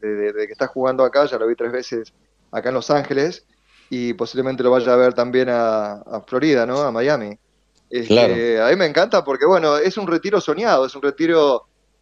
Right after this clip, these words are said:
Speaker 1: que prácticamente nadie lo putea, nadie, o sea, cualquier cosa que haga lo
Speaker 2: <laughs> Claro.
Speaker 1: aplauden.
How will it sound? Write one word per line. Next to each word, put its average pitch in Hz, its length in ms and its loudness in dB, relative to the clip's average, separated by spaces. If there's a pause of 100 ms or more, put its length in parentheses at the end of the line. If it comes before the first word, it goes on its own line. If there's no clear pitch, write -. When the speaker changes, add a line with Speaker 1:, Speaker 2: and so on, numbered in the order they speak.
(100)
Speaker 1:
que 143 160 0
prácticamente 143 1160 2
nadie 160 200 0
lo 160 120 2
putea, 151 640 2
nadie, 151 320 0
o 139 60 -8
sea, 143 240 0 (180)
cualquier 170 260 0
cosa - 240 -2
que 151 120 0
haga 180 140 -2
lo 151 60 0
Speaker 2:
<laughs> - 20 2
Claro. - 160 4
Speaker 1:
aplauden. 160 440 2